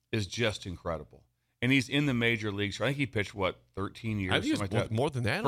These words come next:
Speaker 1: For, uh,
Speaker 2: Yeah.
Speaker 1: for, forever.
Speaker 2: And it was all with the Red Sox from start
Speaker 1: Yes.
Speaker 2: to finish. I
Speaker 1: With,
Speaker 2: guess maybe two
Speaker 1: yeah.
Speaker 2: years, sorry, with, with the, uh,
Speaker 1: And it
Speaker 2: Pirates
Speaker 1: was
Speaker 2: in his
Speaker 1: just
Speaker 2: after that.
Speaker 1: one of those old-fashioned, unique things. It's like a Rick Barry shooting his free throws underhand.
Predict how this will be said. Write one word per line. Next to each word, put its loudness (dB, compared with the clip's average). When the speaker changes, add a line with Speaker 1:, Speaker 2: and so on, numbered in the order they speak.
Speaker 1:
For, 0
uh, 4
Speaker 2:
Yeah. 0
Speaker 1:
for, -2
forever. 4
Speaker 2:
And 4
it 4
was 2
all 2
with -2
the -2
Red 2
Sox -4
from -2
start 4
Speaker 1:
Yes. -20
Speaker 2:
to -6
finish. -4
I 4
Speaker 1:
With, 4
Speaker 2:
guess -10
maybe 0
two 0
Speaker 1:
yeah. 6
Speaker 2:
years, 2
sorry, 2
with, 4
with -6
the, -8
uh, 2
Speaker 1:
And 2
it -8
Speaker 2:
Pirates 8
Speaker 1:
was 6
Speaker 2:
in 6
his 0
Speaker 1:
just 6
Speaker 2:
after 0
that. 4
Speaker 1:
one 4
of 2
those 4
old-fashioned, 2
unique 4
things. 2
It's -8
like 2
a 2
Rick 0
Barry 4
shooting -2
his 0
free -4
throws -2
underhand. -4